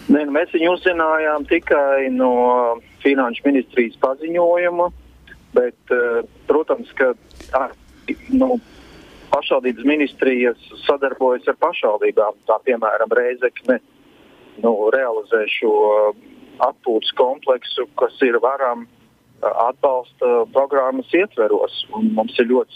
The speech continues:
svarīgi, ka šis projekts sasniedz mērķi. Līdzīgi Rēzeknes pilsēta šobrīd ir pieteikusi lielu projektu industriālajai zonai, un mums tad jāsaprot, kā var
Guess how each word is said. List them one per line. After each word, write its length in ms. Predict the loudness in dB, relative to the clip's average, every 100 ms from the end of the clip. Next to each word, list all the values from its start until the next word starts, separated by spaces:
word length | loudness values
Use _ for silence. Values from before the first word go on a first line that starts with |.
| -2
svarīgi, 600 | -2 0 -2 -2 -2 -4 -6 -20 -20 -8 -2
ka 180 | -2 -2
šis 280 | -2 -4 -2
projekts 640 | 0 0 -2 -4 -8 -8 -4 0
sasniedz 520 | 0 -2 -2 -2 -2
mērķi. 600 | -2 0 0 -2 -6 -10 -10 _ _ _ _ 0
Līdzīgi 580 | 0 0 0 0 2 0
Rēzeknes 420 | 0 -4 -12 -2
pilsēta 400 | -2 0 -2 0
šobrīd 320 | -2 0 0
ir 80 | 0
pieteikusi 600 | 0 0 0 -2 -4 -2
lielu 480 | 0 2 2 0 -4 -2 2
projektu 720 | 2 2 -2 -4 -2 0 0 _ _ _ -20 -10 0
industriālajai 800 | 0 0 0 -2 0 0 0 0
zonai, 540 | 0 2 0 0 0 0 -4 -2
un 400 | 0 0 -4 -8 -6
mums 280 | -2 -2 -4 -10 -10 -2
tad 160 | 0 2
jāsaprot, 800 | 0 0 -6 -6 -2 -2 -2 -4
kā 140 | -2 -2 0
var 160 | -2